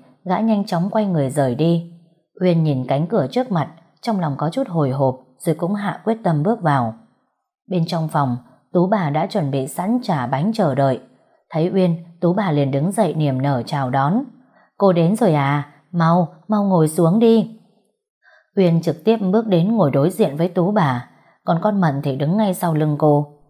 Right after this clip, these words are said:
Tú bà lịch sự rót cho cô một chén trà, rồi hỏi, "Cô là ai? Đến đây tìm tôi có chuyện gì không?"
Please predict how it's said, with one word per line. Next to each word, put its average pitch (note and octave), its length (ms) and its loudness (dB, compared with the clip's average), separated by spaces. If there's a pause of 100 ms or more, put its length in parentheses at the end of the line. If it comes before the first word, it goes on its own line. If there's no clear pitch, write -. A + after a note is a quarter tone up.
(380)
Tú F#3+ 140 2
bà G3+ 180 0
lịch D3 200 0
sự C#3+ 300 -2
rót A3 220 2
cho G3 160 -4
cô F3+ 120 0
một C#3+ 160 -2
chén D#3+ 280 -2
trà, D#3 360 -2 (120)
rồi D#3 260 0
hỏi, C3 340 -2 (640)
"Cô F3+ 180 2
là D3+ 160 2
ai? E3+ 360 -4 (320)
Đến F#3 160 0
đây A3 200 4
tìm D3+ 220 2
tôi F#3 180 2
có F#3+ 160 -2
chuyện F3 220 -2
gì D3 200 2
không?" F3+ 300 0